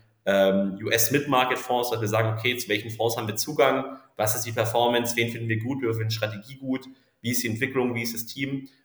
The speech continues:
und dass wir vor allem auf der Seite die Idee machen und dann, ich sag mal, diese Seite im Hintergrund so den Ra-, Datenraum durchforsten bis ins letzte Detail oder auch so die Legal Docs durchschauen, dass wir das dann, ich sag mal, eher ein bisschen nach Pareto-Prinzip machen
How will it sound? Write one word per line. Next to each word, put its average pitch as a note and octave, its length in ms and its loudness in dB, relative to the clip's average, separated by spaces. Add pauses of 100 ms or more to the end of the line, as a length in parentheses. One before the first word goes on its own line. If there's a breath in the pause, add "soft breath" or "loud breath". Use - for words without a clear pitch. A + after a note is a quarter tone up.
und A#2 100 -2
dass A2+ 140 4
wir A#2+ 60 0
vor - 120 0
allem A2 100 0
auf G#2+ 160 0
der B2+ 160 8
Seite C3 260 4
die B2 80 -2
Idee A#2+ 280 2
machen A#2+ 520 0
und G#2 240 -2
dann, G#2+ 160 4
ich A2+ 80 0
sag A2 200 0
mal, G#2+ 100 2
diese G#2 200 -4
Seite G#2 380 2
im F#2+ 120 -2
Hintergrund A2+ 520 2
so G#2+ 280 0 (260 loud breath)
den G#2 100 0
Ra-, A2 360 4
Datenraum A#2 460 2
durchforsten A2+ 680 0
bis A2+ 140 -2
ins A2+ 140 -4
letzte A2+ 240 -2
Detail G#2+ 520 2
oder - 160 -2
auch G2+ 100 -2
so G2 100 -10
die G#2+ 100 -6
Legal A#2+ 280 -4
Docs A2 260 0
durchschauen, G#2 440 -2 (380 loud breath)
dass G#2+ 180 4
wir A2+ 80 2
das A2+ 260 4
dann, G#2+ 240 2
ich G2 100 -4
sag G2+ 180 0
mal, G2+ 220 -2
eher G#2+ 100 4
ein G#2+ 80 0
bisschen G#2+ 300 -4
nach G#2 220 -2
Pareto-Prinzip A2+ 800 -2
machen A2 380 -4